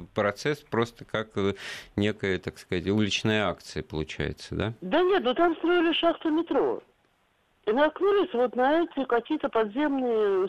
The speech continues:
Speaker 2: сводчатые такие помещения. И нашли там этот сундучок, вызвали специалистов. Вот они приехали, пока они не приехали, народ весь стоял и глазел.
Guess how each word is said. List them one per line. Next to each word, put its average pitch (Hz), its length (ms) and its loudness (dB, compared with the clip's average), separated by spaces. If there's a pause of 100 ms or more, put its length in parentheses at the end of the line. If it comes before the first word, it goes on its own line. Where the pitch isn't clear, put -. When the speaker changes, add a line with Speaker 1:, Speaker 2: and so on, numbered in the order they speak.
Speaker 2:
сводчатые 254 580 0
такие 180 960 0 (400)
помещения. 185 720 -2 (840)
И 226 40 -2
нашли 349 360 2
там 320 240 4
этот 320 240 -2
сундучок, 269 600 -2
вызвали 302 460 0
специалистов. 170 800 -2
Вот 277 120 0
они 302 200 0
приехали, 320 480 0
пока 208 260 0
они 240 140 0
не 240 100 -4
приехали, 254 400 -2
народ 196 340 -2
весь 208 180 -2
стоял 233 340 2
и 180 60 -2
глазел. 147 460 0